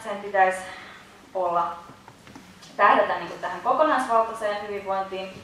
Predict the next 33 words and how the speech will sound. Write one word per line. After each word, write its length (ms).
eikä 300
vaan 200
pelkästään 540
siihen, 300
että 200
yritetään 480
lisätä 280
ihmisten 460
työkykyä 500
ja 80
työmarkkinakelpoisuutta. 1200
Ää, 480
sit 200
sen 140
tuotannon 400
pitäisi 320
olla 140
just 300
tällä 220
tavalla 280
osallistavaa 540
ja 60
demokraattista, 720
että, 300
että 160
ensinnäkin 380
niitä 240
asiakkaita 600
ihan 160
jo 80
pelkästään 520
siinä 200
niinku 280